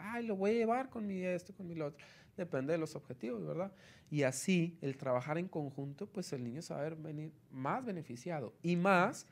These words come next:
Speaker 2: es.
Speaker 1: por el contexto en el que está, ¿sí? Sabemos que nuestro, nuestro, nuestro labor como terapeuta siempre es primero que el niño me haga algo en el consultorio. Y después de que me lo haga en el consultorio, tengo que generalizarlo. Tengo que hacer que lo haga en su casa, tengo que hacer que lo haga en la casa de la <clears throat> tía, que lo haga.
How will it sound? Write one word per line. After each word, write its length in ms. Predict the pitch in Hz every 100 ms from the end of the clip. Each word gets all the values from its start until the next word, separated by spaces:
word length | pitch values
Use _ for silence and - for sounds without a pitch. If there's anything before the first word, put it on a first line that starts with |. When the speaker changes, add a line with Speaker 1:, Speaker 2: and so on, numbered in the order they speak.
| -
Speaker 2:
es. 200 | - -
Speaker 1:
por 120 | 151
el 140 | 139
contexto 600 | 135 127 123 202 220 - 135
en 60 |
el 120 | 117
que 100 | -
está, 200 | 110 - 92 - _ _ -
¿sí? 60 | 131 160 - - -
Sabemos 440 | - 156 156 190 -
que 120 | 185
nuestro, 580 | 156 147 - 139 123 123 - - _
nuestro, 440 | 165 165 160 160 135
nuestro 400 | 160 165 165 156
labor 340 | 143 143 170 175
como 220 | 196 190
terapeuta 560 | 151 127 151 156 156
siempre 540 | 185 - 165 165 165 165
es 120 | 170
primero 480 | - 151 151 185 233 - - - _ -
que 80 | 139
el 100 | 131
niño 300 | 139 156 165
me 140 | 156
haga 340 | 127 131 131 123
algo 180 | 117
en 60 | 117
el 120 | 113
consultorio. 560 | - 95 98 90 - - -
Y 80 | 131
después 380 | 135 127 208 220
de 120 | 240
que 100 | 220
me 80 | 196
lo 120 | 175
haga 140 | 185 180
en 60 |
el 80 | 175
consultorio, 600 | - 151 143 131 147 165
tengo 260 | 160 147 165
que 140 | 170
generalizarlo. 800 | 160 165 156 120 92 - 131 104
Tengo 280 | - 135 147
que 80 | 151
hacer 240 | 156 156
que 120 | - 151
lo 160 | 123
haga 160 | 113 135
en 100 | 139
su 240 | - -
casa, 360 | 156 165 160 156
tengo 160 | 143 143
que 80 | 160
hacer 160 | 147
que 140 | - 143
lo 100 | 123
haga 120 | 127
en 40 |
la 120 | 143 -
casa 240 | 113 165
de 60 | 143
la 60 |
<clears throat> 140 | 226 196
tía, 300 | 165 165 165
que 80 | 139
lo 140 | 127
haga. 160 | 123